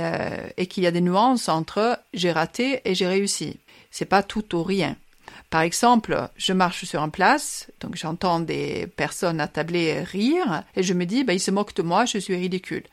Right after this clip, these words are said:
Mais est-ce que c'est vrai ce que je pense ? Elles peuvent rire pour d'autres raisons, elles se racontent peut-être des blagues, elles sont contentes, elles rient de quelqu'un d'autre.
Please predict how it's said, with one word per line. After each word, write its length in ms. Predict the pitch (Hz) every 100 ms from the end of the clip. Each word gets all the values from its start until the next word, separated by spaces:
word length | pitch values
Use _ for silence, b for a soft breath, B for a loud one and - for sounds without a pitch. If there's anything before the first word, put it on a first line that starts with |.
| _
Mais 140 | 196 208
est-ce 120 | -
que 100 | 247
c'est 140 | -
vrai 300 | 180 196 220
ce 160 | 220 180
que 140 | 170
je 100 | 160
pense ? 540 | - - - - - - B B -
Elles 160 | 175
peuvent 240 | - 190 170
rire 260 | 196 185
pour 160 | - 165
d'autres 320 | 165 160 -
raisons, 460 | 170 220 311 339 339 B B -
elles 160 | 202 180
se 80 |
racontent 360 | 170 151 - 180
peut-être 380 | - 151 151 -
des 140 | 220
blagues, 400 | 262 311 311 240 -
elles 160 | -
sont 200 | - 147
contentes, 640 | - 226 - 196 196 - -
elles 220 | - 175
rient 220 | 175 190
de 100 | 175
quelqu'un 380 | 254 175 180 226
d'autre. 400 | 233 269 269 -